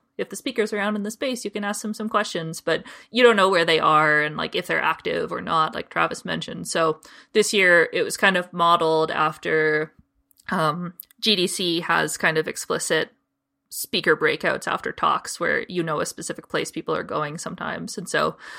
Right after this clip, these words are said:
we tried that as a way to make sure that if speakers were interested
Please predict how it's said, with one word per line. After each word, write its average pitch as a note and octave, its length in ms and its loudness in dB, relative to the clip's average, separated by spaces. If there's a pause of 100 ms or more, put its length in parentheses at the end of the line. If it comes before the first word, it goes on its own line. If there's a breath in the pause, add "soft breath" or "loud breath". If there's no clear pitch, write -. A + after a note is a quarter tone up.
(420 loud breath)
we A#3+ 120 -2
tried C#4 240 4
that C#4 200 6
as D#3+ 140 6
a G3 80 2
way F3+ 160 4
to E3+ 80 -4
make E3+ 180 -2
sure E3+ 320 6
that D#3+ 260 2 (320)
if F3+ 160 2
speakers F3+ 460 -4
were F3 100 0
interested D#3+ 640 0